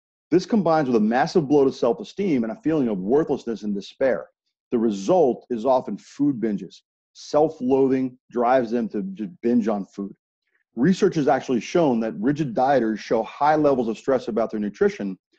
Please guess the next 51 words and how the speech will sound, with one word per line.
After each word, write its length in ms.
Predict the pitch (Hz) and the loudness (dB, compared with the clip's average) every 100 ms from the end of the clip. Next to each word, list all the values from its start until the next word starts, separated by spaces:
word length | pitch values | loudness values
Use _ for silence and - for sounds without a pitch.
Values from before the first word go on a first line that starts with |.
| _ - | _ -8
and 100 | 113 | -4
are 80 | 110 | 0
more 280 | 117 156 | 2 4
prone 300 | 160 139 117 107 | 2 0 -2 -2
to 80 | |
binge 340 | 95 92 113 98 | -6 -6 -4 -2
eating. 280 | 113 92 - _ _ _ _ _ _ - | -4 -6 -12 _ _ _ _ _ _ -6
Um, 220 | 110 107 | -4 -2
as 120 | 104 | -4
Lyle 320 | 113 139 165 131 | 0 2 2 2
said 200 | 151 123 | 2 0
on 60 | |
the 60 | 117 | 0
podcast, 580 | - 156 - 113 101 - _ _ _ | -2 -2 -2 -4 -6 -10 _ _ _
and 120 | 110 | -6
on, 280 | 120 113 117 | -4 -2 -2
on 100 | 117 | -2
his, 100 | 117 | -4
I'm 80 | 101 | -6
sorry, 220 | - 110 | -4 -2
on 80 | 101 | -2
his 100 | 110 | -2
website, 420 | 95 151 - 101 98 _ _ _ | -2 -2 0 -4 -6 _ _ _
um, 260 | 120 113 113 - 107 | 0 0 -2 -10 -4
due 220 | 104 180 | 2 4
to 180 | 202 151 | 4 -2
all 260 | 131 143 180 | 0 2 4
or 100 | 156 | 4
noth-, 220 | 143 139 | 0 -2
their 160 | - 123 | 0 2
all 120 | 143 | 4
or 80 | 170 | 4
nothing 260 | 147 143 113 | 2 0 -4
approach, 540 | 104 - 165 98 - - _ _ | -6 0 2 0 -4 -20 _ _
rigid 280 | 113 156 175 | 0 0 0
eating 340 | 147 147 139 127 | -2 0 0 0
attitudes 480 | 120 117 120 113 | -4 -6 -6 -4
are 140 | 107 107 | -2 -2
often 260 | 113 110 | -2 -2
associated 500 | 127 - 120 - 120 | -8 -4 -4 -4 -4
with 160 | 107 92 - | -4 -6 -6
disinhibition, 680 | 165 214 196 117 104 - 92 _ _ _ _ | -6 -2 0 0 -4 -6 -16 _ _ _ _
and 120 | 117 | -4
the 60 | 110 | -2
rigid 280 | 107 147 175 | 0 2 2
eater 180 | 139 131 | 2 0
can 160 | 120 | -4
flip 420 | 104 - 160 127 - _ | -10 -4 -2 -2 -4 _
from 160 | - 110 | -10 -8
complete 400 | 117 107 151 180 | -8 -8 -6 -4
control 500 | 226 196 113 98 95 | -4 -2 0 0 -2